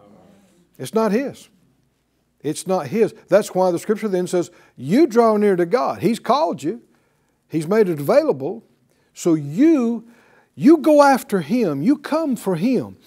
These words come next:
Is that what these two blind men were <laughs> doing? Were they, were they going for Jesus? Well, that's why they're in the book, right? Not just sitting back,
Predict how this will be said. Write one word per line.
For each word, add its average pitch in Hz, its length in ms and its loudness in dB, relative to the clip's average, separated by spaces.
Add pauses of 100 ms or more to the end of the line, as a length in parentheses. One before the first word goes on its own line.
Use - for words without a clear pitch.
Is 165 140 -4
that 254 120 4
what 254 200 4
these 240 180 -4
two 233 180 -6
blind 190 320 0
men 151 160 -2
were 151 100 0
<laughs> 156 120 -6
doing? 175 160 2
Were 143 120 -4
they, 185 240 -2 (200)
were 156 120 2
they 208 140 4
going 233 300 4
for 196 140 2
Jesus? 156 600 0 (600)
Well, 233 220 2
that's 190 200 0
why 202 160 2
they're 208 160 6
in 214 100 4
the 196 60 0
book, 294 420 -4 (540)
right? 269 340 2 (560)
Not 247 320 0
just 254 280 -6
sitting 302 400 -8
back, 180 540 -4